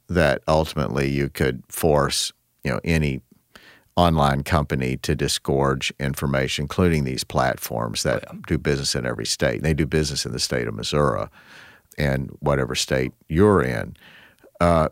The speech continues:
Speaker 1: the problem is that it defeats the purpose, meaning that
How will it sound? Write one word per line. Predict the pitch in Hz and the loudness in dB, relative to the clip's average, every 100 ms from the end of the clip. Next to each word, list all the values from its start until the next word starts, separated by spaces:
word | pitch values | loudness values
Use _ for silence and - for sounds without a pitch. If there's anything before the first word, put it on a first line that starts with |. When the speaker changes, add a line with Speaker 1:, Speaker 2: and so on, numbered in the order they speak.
| - | -4
Speaker 1:
the | 87 90 | -2 0
problem | - 123 143 107 92 | 4 6 6 6 6
is | 82 82 82 | 6 4 2
that | 85 82 | 2 2
it | 78 80 | 2 -2
defeats | 87 - 95 - | -2 2 0 0
the | - | -4
purpose, | - 78 65 - 52 - | -2 0 0 -2 -4 0
meaning | 87 87 82 | 2 2 2
that | 73 73 71 | 2 0 0